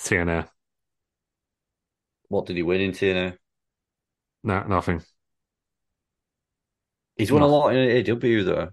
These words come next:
Speaker 1: Yeah, yeah, it's tag champ. Inaugural
Speaker 2: T-,
Speaker 1: tag champ.
Speaker 2: two tag champs.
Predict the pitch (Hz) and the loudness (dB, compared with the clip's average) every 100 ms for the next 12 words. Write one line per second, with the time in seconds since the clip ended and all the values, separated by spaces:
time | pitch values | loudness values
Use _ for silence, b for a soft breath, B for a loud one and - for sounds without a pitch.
0 | _ 120 113 104 104 - - 101 - 104 | _ 2 4 4 4 0 -4 -4 -2 -2
1 | 101 - - _ _ _ - 107 113 127 | -4 -8 -20 _ _ _ -2 4 6 6
2 | 113 98 107 90 - 92 87 - _ _ | 6 4 0 -2 -2 -2 -4 -10 _ _
3 | - 139 127 120 107 - 95 90 - 95 | 0 0 2 2 0 0 -2 -2 -8 -16
4 | - - | -16 -18